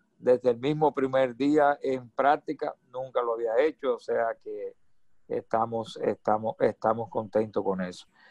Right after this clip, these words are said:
Eh, Emilio por igual, Emilio pues es como, es como el vino, que, que, que mientras más años pasan, pues se pone, se, se pone mejor. Jorge Bonifacio integrado ya,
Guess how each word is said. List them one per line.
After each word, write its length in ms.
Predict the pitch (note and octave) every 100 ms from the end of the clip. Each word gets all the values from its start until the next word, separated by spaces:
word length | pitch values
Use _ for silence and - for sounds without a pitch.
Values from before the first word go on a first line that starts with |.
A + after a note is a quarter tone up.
| _ _ -
Eh, 920 | A#2 A2 A2 A#2 - - - - -
Emilio 640 | B2 A#2+ D3+ F3 D#3+ D3
por 160 | B2 A#2+
igual, 420 | A#2+ D3+ D#3 C#3
Emilio 440 | B2+ B2+ C3+ C3+ B2
pues 400 | B2 A#2 A2 -
es 180 | A#2 -
como, 480 | B2 A#2+ A#2 A2+
es 120 | A#2+ A2
como 260 | B2+ B2+
el 60 | A#2
vino, 360 | C#3 D#3 C3+
que, 160 | A#2 A#2 G#2+ -
que, 300 | A2 G#2 F#2+
que 120 | G#2+
mientras 360 | G#2+ A2 A2 A2
más 200 | A#2 C3
años 240 | B2 B2
pasan, 400 | - B2+ A#2+ B2+ A#2
pues 200 | A2+ G2 - _ - - - -
se 120 | A#2
pone, 380 | - A#2 B2+ B2+ - _ _ _ -
se, 340 | - B2 A2+ - _ _ _ _
se 380 | - - A#2+ A2+
pone 260 | - B2 B2+
mejor. 560 | A#2+ G#2+ D3+ D#3+ D3+
Jorge 320 | B2 C3 B2 B2
Bonifacio 760 | A#2+ A2+ - C#3 C#3+ C3+ B2
integrado 680 | B2+ A#2+ A#2 G#2+ A2 A#2 A2+
ya, 480 | A2+ C3+ D3+ D3